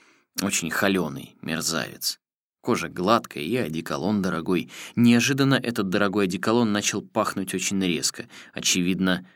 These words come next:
Жанен разволновался, когда перешёл к главному. «Чешские войска готовы предоставить вагоны для золотого запаса России и взять на себя его охрану».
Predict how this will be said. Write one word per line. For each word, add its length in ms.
Жанен 420
разволновался, 920
когда 260
перешёл 440
к 40
главному. 580
«Чешские 500
войска 380
готовы 400
предоставить 720
вагоны 460
для 340
золотого 580
запаса 480
России 440
и 180
взять 320
на 80
себя 320
его 420
охрану». 640